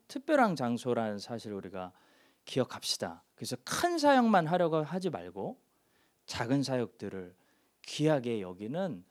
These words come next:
우리 모든 수요 예배 식구들 될 수 있기를 축복합니다. 자, 세 번째는 바울이 전도한 방식인데요.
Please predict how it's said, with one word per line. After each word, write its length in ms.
우리 140
모든 720
수요 400
예배 280
식구들 440
될 140
수 140
있기를 300
축복합니다. 840
자, 140
세 220
번째는 720
바울이 480
전도한 460
방식인데요. 840